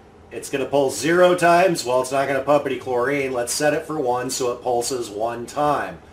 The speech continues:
And then seven and eight, and now you're back to zero at the beginning. If you just walk away from the pump, it'll reset to P after a moment, and also to not wait for that,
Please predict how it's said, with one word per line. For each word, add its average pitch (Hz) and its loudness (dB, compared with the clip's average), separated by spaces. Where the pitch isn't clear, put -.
And 120 -6
then 123 -4
seven 139 0
and 107 -10
eight, 143 0
and 113 -10
now 123 -4
you're 127 0
back 127 -2
to 120 -6
zero 139 2
at 113 -8
the - -12
beginning. 139 0
If 113 -10
you 120 -8
just 139 -2
walk 156 6
away 143 4
from 147 -2
the 143 0
pump, 156 2
it'll 123 2
reset 135 -2
to 120 -8
P 147 0
after 139 0
a 135 -2
moment, 147 -2
and 117 -6
also 127 2
to 120 -2
not 113 -4
wait 117 -6
for 113 -8
that, 127 -4